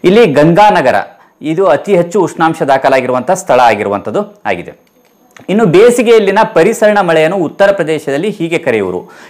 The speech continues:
ಈ ಒಂದು ಪರಿಸರಣ ಮಳೆ, ಆ ಒಂದು ಸ್ಥಳೀಯ ಉಷ್ಣಾಂಶದಿಂದಾಗಿ ಉಂಟಾಗುವಂತಹ ಪರಿಸರಣ ಮಳೆ ಬೇರೆ ಬೇರೆ ರಾಜ್ಯಗಳಲ್ಲಿ ಬೇರೆ ಬೇರೆ ಹೆಸರುಗಳಿಂದ ಕರೆಯಲಾಗ್ತದೆ. ಹಾಗೆ ಈ ಒಂದು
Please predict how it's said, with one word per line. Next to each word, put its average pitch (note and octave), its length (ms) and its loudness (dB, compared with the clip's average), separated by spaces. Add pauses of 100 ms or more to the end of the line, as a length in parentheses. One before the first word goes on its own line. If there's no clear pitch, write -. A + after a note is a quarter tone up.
ಈ G3 100 0
ಒಂದು G3 240 2
ಪರಿಸರಣ F#3 500 0
ಮಳೆ, D#3 260 2 (440)
ಆ B2 80 0
ಒಂದು C#3 180 -2
ಸ್ಥಳೀಯ D#3 280 -2
ಉಷ್ಣಾಂಶದಿಂದಾಗಿ D#3 920 0
ಉಂಟಾಗುವಂತಹ C#3 800 0 (120)
ಪರಿಸರಣ C#3+ 440 -2
ಮಳೆ C3 260 0 (360)
ಬೇರೆ G#3+ 240 4
ಬೇರೆ G#3+ 200 2
ರಾಜ್ಯಗಳಲ್ಲಿ D#3 560 0
ಬೇರೆ D#3 260 0
ಬೇರೆ D3+ 200 0
ಹೆಸರುಗಳಿಂದ C3 500 -4
ಕರೆಯಲಾಗ್ತದೆ. C3+ 640 0 (340)
ಹಾಗೆ A3 340 0
ಈ E3+ 320 -4
ಒಂದು G3 280 -2